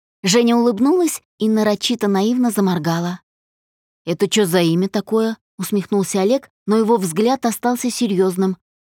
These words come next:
"У него в паспорте, что ли, так написано?" "М, в паспорте у него, наверное, написано Артемий или Артём. Не совсем внятно, из-за банана во рту",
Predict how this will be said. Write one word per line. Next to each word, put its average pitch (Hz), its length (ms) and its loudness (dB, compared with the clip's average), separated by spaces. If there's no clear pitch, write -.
"У 180 60 -2
него 208 240 4
в - 120 -8
паспорте, 285 560 -2
что - 180 0
ли, 170 100 0
так 175 180 -2
написано?" 151 640 -4
"М, 170 260 -4
в - 100 -12
паспорте 220 520 -2
у 240 60 2
него, 233 220 2
наверное, 226 420 0
написано 220 600 -2
Артемий 247 640 -2
или 170 180 -2
Артём. 170 560 -2
Не 180 100 -4
совсем 170 440 -4
внятно, 170 540 -2
из-за 190 280 0
банана 165 400 -2
во 147 140 -4
рту", 339 220 -2